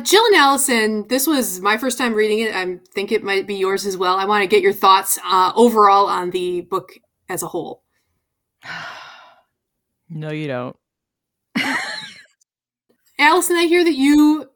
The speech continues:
Speaker 1: got through this really fast, as did I. It took me,
Speaker 2: I
Speaker 1: like,
Speaker 2: did,
Speaker 1: two
Speaker 2: I did
Speaker 1: days.
Speaker 2: get it through it very, very quickly, though occasionally, <laughs> and I will be completely honest and very literal,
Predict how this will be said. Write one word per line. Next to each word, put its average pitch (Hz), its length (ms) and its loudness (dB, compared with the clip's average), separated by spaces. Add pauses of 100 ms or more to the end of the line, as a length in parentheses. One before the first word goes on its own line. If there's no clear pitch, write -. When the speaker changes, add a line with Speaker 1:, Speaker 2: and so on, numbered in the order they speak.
(140)
Speaker 1:
got 247 200 0
through 254 120 -6
this 240 180 -6
really 226 220 -4
fast, 180 640 -6
as 294 220 2
did 440 180 0
I. 277 320 2
It 208 300 -6
took 294 180 -6
me, 311 120 0
Speaker 2:
I 294 40 -2
Speaker 1:
like, 262 180 -2
Speaker 2:
did, 294 240 -8
Speaker 1:
two 277 180 -6
Speaker 2:
I 214 140 -2
did - 100 -10
Speaker 1:
days. 269 180 -8
Speaker 2:
get 240 180 -6
it 208 120 -6
through 208 160 -6
it 175 120 -8
very, 202 380 -6
very 190 260 -8
quickly, 160 580 -10 (140)
though 170 340 -6
occasionally, 190 920 -8 (100)
<laughs> - 100 -20
and 180 160 -12
I 160 120 -10
will 170 120 -6
be 170 120 -14
completely 170 520 -14
honest 147 500 -14 (380)
and 151 220 -10
very 147 360 -6
literal, 147 520 -6